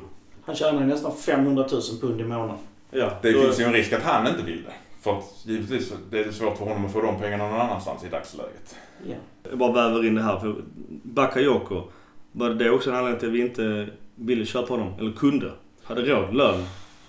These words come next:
Speaker 1: Hade domen varit klar så tror jag det varit en annan sits.
Speaker 3: För
Speaker 1: För
Speaker 3: mig
Speaker 1: att
Speaker 3: känns det så också, för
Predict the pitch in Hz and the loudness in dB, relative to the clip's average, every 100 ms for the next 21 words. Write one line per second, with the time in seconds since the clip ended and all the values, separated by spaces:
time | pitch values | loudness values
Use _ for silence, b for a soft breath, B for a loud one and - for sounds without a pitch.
0 | - - 170 170 - 143 135 202 165 143 | -16 0 6 6 6 0 2 2 4 2
1 | 139 135 135 - 120 - 110 - - 135 | 2 0 -2 -6 -4 -4 -4 -10 -10 -10
2 | - 320 131 131 127 131 131 - 139 135 | -6 -4 -2 0 -2 -2 -4 -4 -2 -2
3 | 123 - - - - - - - b b | -4 -8 -12 -14 -12 -12 -14 -18 b b
4 | b b b - 139 131 104 104 185 - | b b b 0 4 6 4 2 -2 -4
5 | - 123 117 104 95 - - 101 98 | -8 -4 0 0 -2 -8 -6 -2 -2